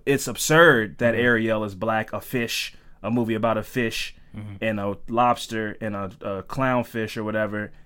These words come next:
Speaker 1: in the ocean," and it's like, "Well, no, it has to be a white person." That is, and so you're saying, "Since you wanna steal from us, let's steal from y'all." That, that whole thing is where it's, it's just silly.
Speaker 2: I'm,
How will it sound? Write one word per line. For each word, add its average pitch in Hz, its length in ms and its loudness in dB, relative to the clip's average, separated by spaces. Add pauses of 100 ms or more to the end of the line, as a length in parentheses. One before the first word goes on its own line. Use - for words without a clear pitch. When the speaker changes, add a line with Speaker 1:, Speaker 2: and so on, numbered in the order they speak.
Speaker 1:
in 110 140 -4
the 104 100 -2
ocean," 117 500 2
and 101 140 -4
it's 98 120 -8
like, 95 160 -6
"Well, 107 180 -2
no, 113 220 0
it 107 80 -2
has 113 220 -2
to 110 60 -6
be 101 140 -6
a 95 80 -6
white 113 260 -2
person." 95 460 -10 (540)
That 113 320 4
is, 101 420 -6 (100)
and 113 300 -2
so - 140 -6
you're 113 140 -2
saying, 104 460 -4 (260)
"Since 123 280 -2
you 135 100 2
wanna 113 200 0
steal 123 320 -2
from 110 180 -4
us, 139 240 2
let's 123 180 -2
steal 131 280 0
from 107 180 -4
y'all." 113 360 8
That, 143 360 4
that 160 220 6
whole 175 220 4
thing 165 260 2
is 104 180 -4
where 117 220 2
it's, 117 260 -4
it's 120 200 -4
just 113 260 -8
silly. 80 400 -6 (200)
Speaker 2:
I'm, 170 180 4